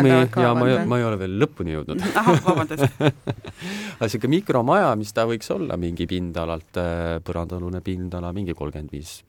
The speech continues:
Speaker 2: midagi ruut,
Speaker 3: Mhm.
Speaker 2: on ju. Aga selle külge on ehitatud sama suur kasvuhoone,
Speaker 3: <laughs>
Speaker 2: kus oleksid minu kõik taimekesed ja niimoodi, kuna ma olen suur talvevihkaja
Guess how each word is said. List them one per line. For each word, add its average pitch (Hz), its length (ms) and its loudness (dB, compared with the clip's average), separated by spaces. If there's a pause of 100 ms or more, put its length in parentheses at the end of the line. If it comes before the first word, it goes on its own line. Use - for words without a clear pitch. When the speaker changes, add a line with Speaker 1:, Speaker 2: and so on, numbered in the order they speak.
Speaker 2:
midagi 55 260 -8
ruut, 95 200 -6
Speaker 3:
Mhm. 92 100 -6
Speaker 2:
on 87 160 -2
ju. 78 140 -6 (280)
Aga 101 300 2
selle 85 600 -6 (240)
külge 147 400 2
on 85 80 -2
ehitatud 85 600 -8
sama 131 440 2
suur 101 420 -2 (1120)
kasvuhoone, 87 640 2 (400)
Speaker 3:
<laughs> 180 1000 -6
Speaker 2:
kus 107 180 -2
oleksid 98 500 -2
minu 95 360 -4
kõik 107 300 -2
taimekesed 82 800 -4 (160)
ja 85 140 -2
niimoodi, 87 580 -6
kuna 92 200 -2
ma 90 80 -4
olen 87 120 -4
suur 113 300 -4
talvevihkaja 98 800 -2